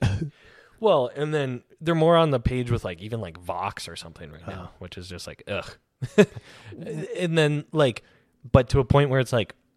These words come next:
Speaker 2: I just saw this article seven other times on, uh, seven other news websites. Like, do something
Speaker 1: Yeah.
Speaker 2: original, right? So
Speaker 1: That's my issue, though, with the news is that there's so much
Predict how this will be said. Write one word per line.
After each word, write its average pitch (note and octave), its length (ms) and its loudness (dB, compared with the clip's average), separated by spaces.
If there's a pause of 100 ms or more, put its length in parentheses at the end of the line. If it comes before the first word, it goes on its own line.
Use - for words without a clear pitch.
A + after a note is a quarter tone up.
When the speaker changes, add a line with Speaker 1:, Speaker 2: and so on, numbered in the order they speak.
(180)
Speaker 2:
I G#2+ 120 -2
just A#2 200 0
saw A2 160 6
this G2+ 140 2
article G2 380 -2
seven G#2 400 0
other F#2 180 0
times E2+ 600 -4
on, D#2+ 340 -10 (400)
uh, - 240 -20
seven E2+ 300 -8
other E2+ 160 -8
news F2 200 -8
websites. - 440 -12
Like, D#2 140 -14 (180)
do G2+ 100 -6
something G2+ 260 -4
Speaker 1:
Yeah. E2+ 60 -12
Speaker 2:
original, D#2+ 460 -14
right? F2 200 -6 (120)
So - 240 -12 (160)
Speaker 1:
That's E3 200 4
my G3+ 140 4
issue, C#3 320 4
though, A#2 220 4
with A2 360 2
the A2 160 -6
news A2+ 440 4
is G2+ 100 -4
that A2 300 -2
there's A2+ 320 -2 (420)
so - 320 0
much C#3+ 400 0